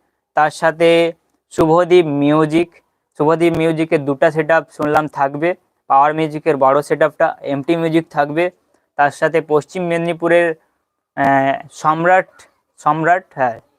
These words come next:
সম্রাট সাউন্ড। তো,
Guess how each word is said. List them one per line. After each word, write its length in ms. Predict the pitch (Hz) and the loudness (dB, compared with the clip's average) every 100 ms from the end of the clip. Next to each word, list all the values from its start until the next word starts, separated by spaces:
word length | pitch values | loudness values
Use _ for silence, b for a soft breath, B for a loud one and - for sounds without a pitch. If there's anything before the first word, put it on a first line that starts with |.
| _ _ _ _ _ _ _ _ _ _ _ _ - | _ _ _ _ _ _ _ _ _ _ _ _ -4
সম্রাট 460 | 160 165 180 190 | -2 0 0 0
সাউন্ড। 400 | - 160 143 120 - _ | 0 -2 0 -4 -12 _
তো, 120 | - | -2